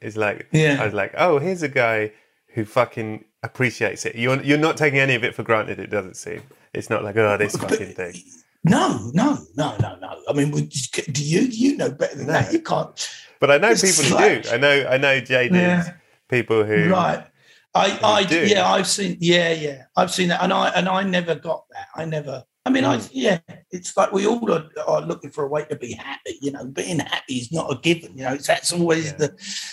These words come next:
Speaker 2: everyone's wants that. That's what it seems like the eternal fucking struggle of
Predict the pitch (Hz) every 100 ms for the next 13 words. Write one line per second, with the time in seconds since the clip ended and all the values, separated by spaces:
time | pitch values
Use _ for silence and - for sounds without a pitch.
0 | - 185 220 202 160 131 123 - 151 156
1 | 139 139 143 170 - - 170 - 180 175
2 | - 165 - 165 151 156 - 139 _ _
3 | 143 - - 170 170 151 - 160 - 147
4 | - 156 147 151 156